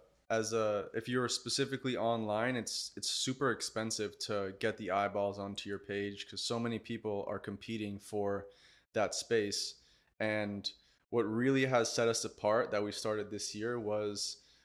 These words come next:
um, wholesaling and independent retailers, because what happens is, like I said earlier, M-, M V S Opticians is gonna tell a customer that walks in, "Our whole story with us not even having to be there."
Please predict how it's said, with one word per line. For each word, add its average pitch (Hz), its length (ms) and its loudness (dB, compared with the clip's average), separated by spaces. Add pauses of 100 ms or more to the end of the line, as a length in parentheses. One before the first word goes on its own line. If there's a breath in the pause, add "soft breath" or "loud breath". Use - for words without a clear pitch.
(120 soft breath)
um, 98 420 -2 (720)
wholesaling 98 800 0
and 104 420 -6 (640)
independent 117 480 -2
retailers, 101 800 -4 (180)
because 107 600 -2
what 107 180 0
happens 110 520 2
is, 101 160 -8
like 107 180 0
I 95 80 -2
said 113 240 2
earlier, 98 540 0 (640 soft breath)
M-, 113 280 -4
M 123 200 0
V 117 160 2
S 117 200 6
Opticians 110 800 -2 (120)
is 107 160 -6
gonna 110 240 -4
tell 110 600 2 (160)
a 92 60 -4
customer 113 480 -2
that 98 140 0
walks 104 320 2
in, 110 140 -6
"Our 101 160 -2
whole 113 220 0
story 117 400 -2
with 101 160 -2
us 107 300 -2
not 110 220 -2
even 110 180 -2
having 104 300 -4
to 98 60 -10
be 110 200 -6
there." 92 340 -2